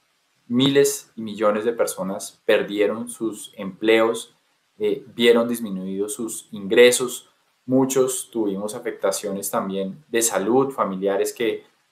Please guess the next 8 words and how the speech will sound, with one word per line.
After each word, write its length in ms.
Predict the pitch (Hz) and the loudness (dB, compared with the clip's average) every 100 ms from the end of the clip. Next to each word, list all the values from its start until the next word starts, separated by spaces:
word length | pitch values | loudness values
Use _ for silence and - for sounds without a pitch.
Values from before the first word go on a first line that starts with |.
| - | -4
probablemente 600 | - - 95 107 104 107 | 0 0 -2 -4 -4 -2
perdimos 640 | 110 95 98 95 104 - | -2 -2 -4 -6 -6 -6
a 60 | 107 | -4
lo 100 | 98 | -2
largo 260 | 90 90 | -4 -2
de 60 | 107 | -2
esta 180 | - - | -2 -2
pandemia. 640 | 101 92 92 107 147 - | -2 -2 -2 -2 -4 -6